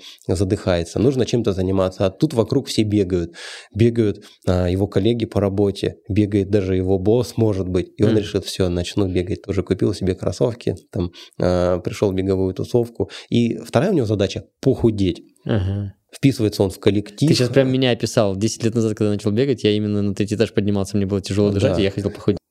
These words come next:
Speaker 1: Начинает урезать своё питание. Накупил, знаешь, а, книжек по питанию, по фитнесу, по спорту, начинает в эту тему углубляться. На неделю, на две хватает, и потом раз, происходит какой-то срыв.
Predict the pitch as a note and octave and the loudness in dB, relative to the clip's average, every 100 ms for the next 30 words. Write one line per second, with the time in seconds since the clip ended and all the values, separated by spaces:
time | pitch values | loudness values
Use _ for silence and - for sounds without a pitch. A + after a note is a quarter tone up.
0 | - A2+ - A#2+ G#2+ G#2+ G#2+ G#2 G#2 - | -2 -2 2 2 2 2 0 2 0 0
1 | G2+ F#2+ G#2+ - B2 A#2+ F#2+ A2 A2+ C#3 | 0 0 0 2 2 2 0 0 2 0
2 | - E3+ B2+ A2+ E3+ C3 - - G#2 G#2 | 2 0 2 0 0 -2 -4 -2 0 0
3 | - D3 D3+ A2+ - C3 A#2+ A#2+ C3+ B2+ | 2 2 4 0 2 0 2 0 2 2
4 | G#2+ G2+ A#2 A2+ C3+ A#2+ G#2+ - G#2 - | 2 2 2 2 0 0 0 0 -2 0
5 | F2+ - C#3 C3+ C3 G2 F#2+ A#2 A2+ - | 0 2 2 2 2 -2 0 0 0 0
6 | A2+ A2 A#2 A2 G#2+ G#2+ A#2+ C#3+ D3 - | -2 0 2 2 0 0 0 0 0 -2
7 | - - - - _ _ _ _ - B2 | -4 -10 -20 -20 _ _ _ _ 0 2
8 | B2+ B2+ A#2+ A#2 B2 C#3 B2 A2+ A2 A#2 | 2 2 2 2 2 2 2 2 0 2
9 | B2+ - - A2 D#3+ D3+ B2 A#2 A#2 G#2 | 0 -2 0 2 2 0 2 0 2 2
10 | B2+ D3+ - G#2 - A#2+ G2+ G2+ - A#2 | 2 0 0 0 2 2 2 0 2 2
11 | A2 - G#2 F#2+ - | 0 -2 0 0 -2